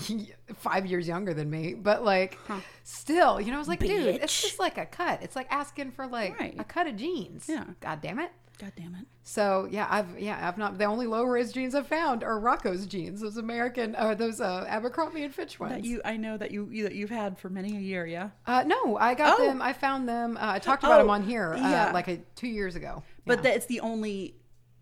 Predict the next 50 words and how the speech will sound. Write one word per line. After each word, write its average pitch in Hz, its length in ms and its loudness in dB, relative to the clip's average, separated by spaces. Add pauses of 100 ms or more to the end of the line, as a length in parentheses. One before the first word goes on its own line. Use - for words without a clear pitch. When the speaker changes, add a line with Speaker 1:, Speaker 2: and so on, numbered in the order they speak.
(140)
Speaker 2:
place 214 420 0
and 185 120 -6
style 175 540 -2
that - 160 -10
you 156 140 -8
can 170 180 -8
get - 160 -8
a - 80 -8
jean - 200 -6
Speaker 1:
No, 190 100 4
Speaker 2:
from. - 80 0
Speaker 1:
American 190 380 2
Eagle 151 220 -6
is 147 100 -10
the 151 100 -10
only 151 180 -8
jeans 175 260 -10
Speaker 2:
God 339 180 0
Speaker 1:
that's 294 120 -10
Speaker 2:
damn 247 240 4
it, 381 140 2
why - 80 -4
Speaker 1:
yeah. 277 40 -4
Speaker 2:
don't 349 160 6
I 330 60 6
know 320 140 6
your 302 160 6
jean 262 240 4
info? 196 380 2
Speaker 1:
Yeah, 170 200 -2
those, 202 280 0
well, 240 180 4
and 233 120 4
now 226 140 8
they 247 120 4
only 220 160 0
make 190 180 0
mid-rise, 160 460 -2
so 160 120 -8
I 160 60 -4
don't 156 140 -4
know. 156 280 -8
But, 170 160 -6
like, 170 200 -2
they, 190 140 2
when 190 180 0
they 190 180 4
made 196 260 2
their 190 160 4
low-rise 185 960 2